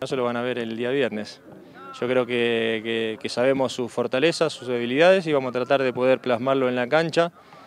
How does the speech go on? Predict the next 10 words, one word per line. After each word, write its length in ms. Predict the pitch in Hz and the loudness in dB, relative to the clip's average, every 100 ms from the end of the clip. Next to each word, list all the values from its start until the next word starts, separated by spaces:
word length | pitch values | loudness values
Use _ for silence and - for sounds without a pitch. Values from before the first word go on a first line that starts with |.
| - - - - | -20 -20 -20 -4
También 260 | 123 131 | -4 -2
sabemos 340 | 127 131 131 127 | 0 0 0 -4
nuestras 240 | 120 123 | -2 -2
limitaciones, 520 | 123 123 123 170 170 | -2 -2 -2 -2 -2
que 60 | 143 | -2
eso 120 | - | -4
es 40 | |
lo 60 | 131 | -4
más 120 | 127 | -4
importante. 580 | 127 139 147 123 117 | -6 -4 -2 -2 -6